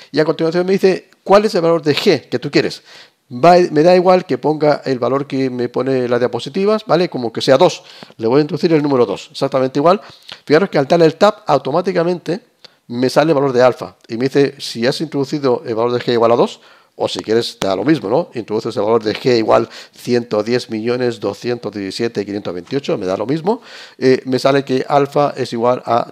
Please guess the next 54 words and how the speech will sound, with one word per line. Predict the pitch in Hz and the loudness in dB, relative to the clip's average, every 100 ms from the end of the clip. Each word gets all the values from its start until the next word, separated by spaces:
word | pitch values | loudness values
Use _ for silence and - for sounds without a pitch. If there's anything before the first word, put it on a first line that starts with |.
| 98 | -6
diez | 113 127 | -6 -6
millones | 131 139 139 147 - | -6 -6 -4 -6 -6
ochenta | 92 101 104 98 | -10 -8 -8 -8
y | |
tres | 101 107 | -8 -6
mil | 127 151 135 | -4 -6 -6
doscientos | 113 98 127 123 | -6 -6 -8 -8
cincuenta | 113 98 101 | -10 -10 -10
y | 90 | -12
cinco. | - - - _ - - - - | -14 -20 -20 _ -20 -20 -20 2
A | 135 | 2
continuación, | 135 135 135 165 160 | 2 0 0 0 -2
¿qué | |
tengo | 165 160 | 2 4
que | 160 | 4
hacer? | 170 143 - | 2 -2 -6
Tengo | - 113 | -6 -6
que | |
introducir | 107 113 123 | -4 -4 -2
el | |
valor, | 107 107 - | -2 -4 -6
los | 101 | -6
valores | 95 117 110 | -2 0 2
de | 120 | 0
K | 127 185 190 | 2 2 2
y | 135 | -4
los | 123 | -4
valores | 110 127 123 | 0 0 0
de | 107 - | -4 -4
X, | 107 - - - | -8 -8 -18 -8
¿vale? | 101 143 185 - - - | -6 -6 -8 -16 -20 -12
El | - | -4
valor | 120 135 | 2 2
de | 123 120 | 2 2
K | 151 120 - - | 2 2 -6 -6
es | 135 - | -4 -2
el | 113 | -4
nu-, | 120 123 | -4 -4
el | - 117 | -2 -2
número | 131 113 123 - - _ - | 0 -2 -2 -8 -20 _ -10
nueve | 110 123 113 113 | -2 0 2 0
cinco | 95 - 123 101 | -4 -10 -10 -8
cinco | - 110 131 | -8 -6 -2
siete, | 180 175 208 294 | 0 0 0 -2
lo | 113 113 | -2 0
vamos | 113 | 0
a | 117 | 0
ver | 117 | 0
luego | 120 120 113 | 2 2 0
en | 120 107 | -2 0
la, | 110 104 104 | 0 0 -4
en | - 104 | -8 -4
la | 104 101 98 98 | -2 -2 -2 -6
diapositiva. | 101 104 120 160 196 | -8 -8 -4 -2 -2